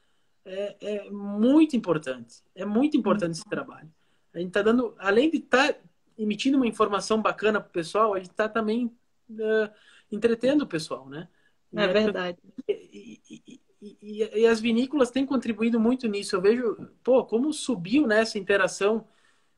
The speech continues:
Speaker 1: é, digital com os clientes. Isso nos trouxe, assim, uma proximidade muito grande. E, pô, muito bacana. Enfim, quero agradecer novamente quem participou da live, pessoas que eu conheço aí que cederam elogios, eu quero agradecer.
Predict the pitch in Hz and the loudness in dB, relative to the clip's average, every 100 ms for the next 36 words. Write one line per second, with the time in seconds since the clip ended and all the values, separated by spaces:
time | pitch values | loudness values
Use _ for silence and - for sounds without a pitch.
0 | - 175 170 160 151 151 160 - 185 185 | -12 -6 -4 -2 -4 -6 -8 -8 -2 4
1 | 220 170 185 170 160 - 170 151 139 - | 6 4 -2 -8 -8 -8 -2 -2 -4 -18
2 | - _ _ _ _ _ _ _ _ - | -20 _ _ _ _ _ _ _ _ -14
3 | 202 247 233 226 214 220 233 233 247 247 | -10 -4 -2 0 4 4 4 -2 -6 -4
4 | 233 233 226 220 220 220 220 233 190 202 | -2 -2 0 2 2 0 -4 -6 -2 -2
5 | 262 262 _ _ _ _ - 214 214 202 | -2 -8 _ _ _ _ -18 -12 -12 -12
6 | - - - 156 - - - - _ 175 | -16 2 4 4 0 -18 -20 -20 _ -14
7 | 185 220 320 247 208 170 190 214 226 202 | -8 -2 -2 0 -2 0 0 0 0 -4
8 | 190 170 151 165 175 226 208 208 220 208 | -6 -8 -10 -12 -8 -6 -2 0 2 2
9 | 202 180 - 214 202 185 208 - 233 233 | 0 0 0 0 0 -2 -4 -6 -2 0
10 | - - 185 185 220 214 165 175 196 202 | 0 -4 -8 0 2 2 -4 -2 -2 -4
11 | 185 185 _ _ _ - 180 214 208 226 | -8 -20 _ _ _ -16 -8 -8 -6 -6
12 | 208 170 180 208 202 180 208 208 - 175 | -6 -8 -6 -6 -6 -6 -4 -6 -8 -10
13 | 151 _ _ _ - 202 180 208 220 208 | -12 _ _ _ -8 -4 0 0 0 -2
14 | 185 202 226 190 170 196 196 190 175 160 | -4 -4 -4 -4 -4 -4 -2 -2 -4 -2
15 | 196 214 | -2 -2